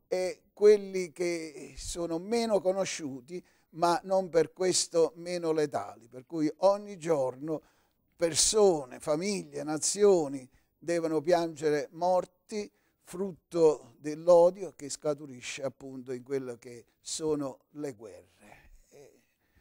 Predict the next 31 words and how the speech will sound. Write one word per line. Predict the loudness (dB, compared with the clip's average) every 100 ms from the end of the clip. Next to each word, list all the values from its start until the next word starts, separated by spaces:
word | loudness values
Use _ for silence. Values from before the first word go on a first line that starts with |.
| _ _ _
purtroppo | -6 -6 -2 -2 0 -2
l'uomo | 0 2 0 0
non | -6 -6
riesce | -6 -8 -8 -10 -12 -12 -8
a | -8
far | -8 -8 -8
niente | -10 -20 -20 -20 -20 -20 _ _ _
per | -2 -2 -2
arrestare | -4 -2 -4 -6 -6 -8 -10 -16 -20 -20 -16
questa | -12 -12 -10 -12 -10
calamità. | -10 -10 -10 -14 -16 -16
Il | -18
cavaliere, | -16 -12 -6 -4 -4 -6 _ _ _ _ _
eh, | -8 -8 -6
mortale | -6 -6 2 6 6 6
della | 0 -4 -6
guerra | -8 -20 -20 -20
purtroppo | -20 -18 -12 -12 -12 -12 -12 _ _ _ -10 -10 -12 0
trotta, | 6 8 6 _ -4 -2
galoppa | 0 2 2 0 _ -6 -6 -8 -20 -12
e | -6
semina | -4 -2 -2 -2 -4 -8 -20 _ _ -10
ogni | -8 -6 -10
giorno | -12 -12 -14 -16
le | -20
sue | -18 -16 -18
vittime | -20 -20 _ -20 -20
in |
tutto | -20 -20 -20
il | -20
mondo. | -20 -20 _